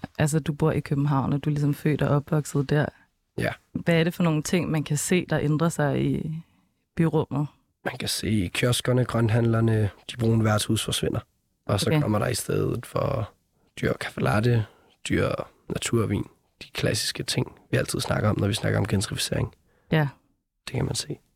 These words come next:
Speaker 1: Ja.
Speaker 2: tydeligt.
Speaker 1: Og, øh, som en, der er vokset op i, øh, i København, og som der ligesom har set den forandring, hvad er det, det, det vækker i dig? Du sagde, at
Speaker 2: Mm, det vækker en indikation, fordi at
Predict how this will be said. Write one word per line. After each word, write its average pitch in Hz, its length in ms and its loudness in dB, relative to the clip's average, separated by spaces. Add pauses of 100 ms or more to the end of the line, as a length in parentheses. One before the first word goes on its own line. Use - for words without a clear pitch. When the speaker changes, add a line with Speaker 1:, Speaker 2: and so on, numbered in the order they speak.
(160)
Speaker 1:
Ja. 151 220 4
Speaker 2:
tydeligt. 120 420 -6 (960)
Speaker 1:
Og, 165 260 4
øh, 156 100 2
som - 220 2
en, 180 140 4
der 180 60 2
er 170 100 4
vokset 156 380 0
op 165 200 2 (120)
i, 156 180 0
øh, 143 360 0 (320)
i 165 80 2
København, 147 520 2
og 143 80 2
som 147 140 2
der 143 80 2
ligesom 147 220 2
har 143 100 2
set - 280 0
den 139 180 2
forandring, 143 540 2
hvad 160 160 4
er 151 40 2
det, 156 200 -2
det, 143 320 2 (160)
det 147 100 -2
vækker 151 260 2
i 147 60 2 (120)
dig? 151 260 -4 (340)
Du - 80 -20
sagde, 147 300 2
at 139 60 -2 (440)
Speaker 2:
Mm, 110 480 2
det 113 80 0
vækker 117 200 4
en 160 80 2
indikation, 120 560 0
fordi 101 220 0
at 110 80 0